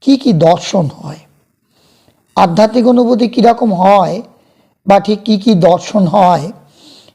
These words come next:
এই প্রসঙ্গে আমরা স্বামী সোমেশ্বরানন্দের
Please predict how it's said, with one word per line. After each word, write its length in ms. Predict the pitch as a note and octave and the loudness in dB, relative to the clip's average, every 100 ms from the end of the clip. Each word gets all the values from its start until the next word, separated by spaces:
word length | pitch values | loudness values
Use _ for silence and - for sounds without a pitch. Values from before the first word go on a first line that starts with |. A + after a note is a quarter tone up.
| _ - | _ -2
এই 160 | G#3 | -2
প্রসঙ্গে 720 | G3 G#3 A3 A3 A3+ F#3+ F3 - _ _ - | 0 0 0 2 2 0 -2 -10 _ _ -4
আমরা 540 | F#3 G3+ F#3+ C#3+ G3 - _ _ _ _ | 0 2 2 0 -8 -20 _ _ _ _
স্বামী 320 | - A#3 G3 G3 | -8 -2 0 0
সোমেশ্বরানন্দের 880 | - G3 G3 A3+ G#3+ G#3+ G3+ G#3+ | 0 0 0 0 2 2 2 0